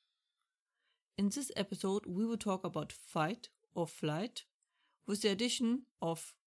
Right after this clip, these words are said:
or freeze, the mechanism of triggers.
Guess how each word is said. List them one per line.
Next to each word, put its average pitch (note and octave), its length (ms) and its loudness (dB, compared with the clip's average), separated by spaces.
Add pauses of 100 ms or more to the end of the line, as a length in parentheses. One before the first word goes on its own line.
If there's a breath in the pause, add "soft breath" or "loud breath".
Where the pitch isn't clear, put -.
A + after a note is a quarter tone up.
(200)
or E3 180 6
freeze, G3+ 640 0 (720)
the F3+ 140 2
mechanism G#3+ 840 2
of G3 140 -2
triggers. - 500 -2